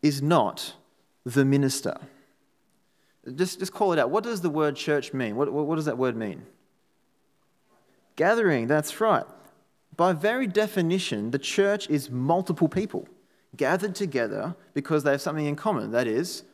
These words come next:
following and serving the Lord Jesus Christ. As multiple members, then, of one body,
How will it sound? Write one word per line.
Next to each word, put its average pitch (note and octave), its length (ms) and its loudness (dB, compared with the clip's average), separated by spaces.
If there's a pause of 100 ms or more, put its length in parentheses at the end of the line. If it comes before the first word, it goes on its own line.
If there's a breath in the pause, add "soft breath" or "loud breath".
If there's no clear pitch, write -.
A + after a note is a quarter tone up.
(140)
following C3 440 0
and B2 100 -4
serving A#2 300 -2
the A2 80 -4
Lord G#2 200 -4
Jesus G#2+ 320 -8
Christ. - 500 -2 (520 loud breath)
As D#3 240 2
multiple E3+ 720 0
members, A2+ 500 -2
then, A#2+ 480 -4
of A2+ 200 -4
one A#2 240 -2
body, A#2 500 -2